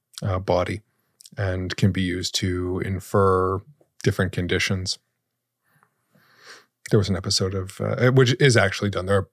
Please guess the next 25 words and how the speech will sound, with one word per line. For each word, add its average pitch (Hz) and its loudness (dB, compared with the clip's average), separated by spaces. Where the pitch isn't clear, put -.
there 113 6
are 95 6
books - 2
on 98 0
forensic, 95 -6
uh, 98 0
applications 98 0
of 92 -4
diatoms, 113 4
but 110 -6
there 95 -2
was 92 -2
a, 95 -4
a 98 -6
particular 95 -2
episode 95 0
I 90 0
recall 92 -2
someone, 101 -2
maybe 120 4
John 92 4
again, 92 0
sending 90 0
a, 98 -2
uh, 92 -2